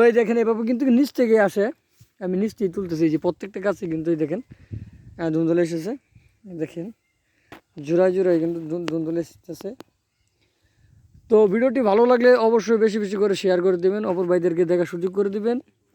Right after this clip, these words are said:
তাহলে দেখা গেছে অপর ভাইরাও আমার মতন, এ, এর থেকে ভালো কৃষি কাজ করতে পারবে এবং কেউ অনেক কিছু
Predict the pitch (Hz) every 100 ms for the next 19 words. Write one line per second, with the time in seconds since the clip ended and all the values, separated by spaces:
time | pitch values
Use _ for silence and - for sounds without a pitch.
0 | _ _ _ - 170 185 185 175 170 185
1 | 170 - 190 180 180 180 170 175 180 185
2 | 190 _ _ _ _ _ _ _ _ _
3 | _ _ _ 170 185 180 175 - 185 175
4 | 226 _ _ 180 175 170 170 185 175 180
5 | - 190 180 165 165 160 180 170 160 -
6 | 180 160 180 165 175 190 _ _ _ _
7 | 180 190 202 202 220 208 165 180